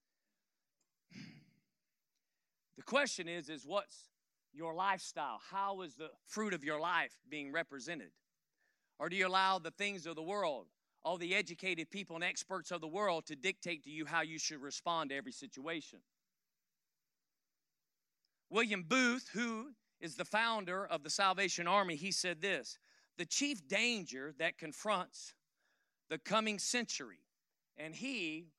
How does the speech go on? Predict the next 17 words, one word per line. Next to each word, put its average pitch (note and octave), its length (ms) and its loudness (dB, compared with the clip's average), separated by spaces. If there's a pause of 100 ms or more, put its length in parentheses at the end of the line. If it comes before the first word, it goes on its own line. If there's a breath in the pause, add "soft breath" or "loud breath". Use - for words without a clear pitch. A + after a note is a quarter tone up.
(160)
was D#3 140 -8
born G#3+ 300 -2
in, F#3 300 -6
in E3 160 -8
the D#3+ 140 2
eighteen G3 400 -2
hundreds. F3+ 580 -4 (420)
He D#3+ 100 -12
lived G3 300 -6
to F#3+ 80 -10
about F3+ 360 0 (360)
nineteen G3 680 -4
twelve, F3+ 400 4
I C3+ 80 0
think C#3 240 -4
it C#3 80 -10
was. B2 480 -8